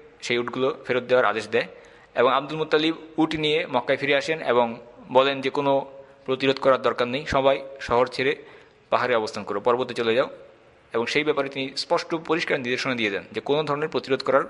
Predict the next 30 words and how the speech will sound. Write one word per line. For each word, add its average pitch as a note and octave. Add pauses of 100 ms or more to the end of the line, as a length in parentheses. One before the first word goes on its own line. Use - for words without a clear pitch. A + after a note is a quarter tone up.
(160)
কোনো D#3
প্রয়োজন G2+
নেই। F#2
এবং C3
তিনি E3+
তাদেরকে D#3+
বলেন D3+
যে F3+
তোমরা C#3+
লড়াই C3+
করো D#3
না, F3 (420)
মক্কা C#3
থেকে E3
নিজেদেরকে C#3+ (220)
প্রত্যাহার D3
করে C3
নাও, F#2
উইথড্র C3+
করে A2+
নাও। F2+ (600)
তো E3
মক্কাবাসী G3+
তারা D#3+
পর্বতগুলোতে D3+ (520)
গিয়ে C#3
আশ্রয় B2+
গ্রহণ C3+
করলো D3 (460)
এবং C#3